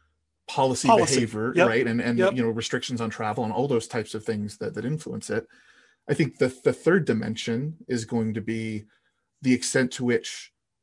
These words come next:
Speaker 1: the immunity level that's already established in the population, or the amount of the population which has some, you know, amount of, uh, antibodies or, or protection
Speaker 2: Mm-hmm.
Speaker 1: against it because of
Speaker 2: Mm-hmm.
Speaker 1: pre-existing, uh, infections in that area, and the extent to which that differs between, let's say,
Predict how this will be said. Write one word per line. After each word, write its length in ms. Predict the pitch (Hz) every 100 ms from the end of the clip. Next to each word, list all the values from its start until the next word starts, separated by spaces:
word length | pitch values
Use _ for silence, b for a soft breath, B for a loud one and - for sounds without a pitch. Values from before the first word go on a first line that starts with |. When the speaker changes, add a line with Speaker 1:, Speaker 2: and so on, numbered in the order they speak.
| _ _ 143
Speaker 1:
the 260 | 123 123
immunity 600 | 117 117 131 135 127 120
level 300 | 117 113 113
that's 180 | 110 110
already 180 | 113 113
established 440 | 101 123 113 117
in 80 | 113
the 40 |
population, 520 | 104 107 113 117 117 120
or 40 |
the 80 | 113
amount 300 | 107 117 120
of 160 | 110
the 60 | 107
population 680 | - 113 - 110 110 117 107
which 160 | 110
has 200 | 113 101 - b b b
some, 420 | - 135 127 127 -
you 120 | 127
know, 140 | 113 -
amount 260 | 117 113
of, 80 | 107
uh, 160 | 110 113 -
antibodies 480 | 131 123 117 113 113
or, 100 | 113
or 140 | - 107
protection 460 | 120 - 170 156
Speaker 2:
Mm-hmm. 100 | 160
Speaker 1:
against 220 | 180 202
it 80 | -
because 240 | - 120 147
of 80 |
Speaker 2:
Mm-hmm. 140 | 127 147
Speaker 1:
pre-existing, 800 | 131 117 113 120 - 117 110 - b b b b
uh, 160 | 120 117
infections 640 | 131 - 190 - 147 127 120
in 100 | 113
that 160 | 110 117
area, 300 | 113 113 113
and 140 | 117
the 40 |
extent 300 | 113 - 123
to 100 | -
which 140 | 113 -
that 220 | 135 -
differs 320 | 117 113 107
between, 320 | - - 113
let's 160 | 110 -
say, 260 | 113 107